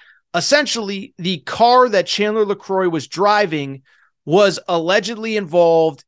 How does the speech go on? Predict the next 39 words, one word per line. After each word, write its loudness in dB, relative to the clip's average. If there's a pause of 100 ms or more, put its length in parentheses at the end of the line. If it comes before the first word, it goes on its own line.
(140)
in -4 (120)
a, -2 (160)
basically -2 (420)
a, -2
a 0
racing -2
situation, -4
a -8
street -8
racing, -2
drag -2
racing -6
situation -4
involved 0
with -6
a -4
car 2 (380)
that 0
was -4
driven -4
by 0
Jalen -6
Carter. 0 (440)
This 0
is -4
from 0
the 0
police -4
report -2
in -6
terms -4
of -4
how 0
the -4
police -6
are -2
describing -6
the -12
incident. -6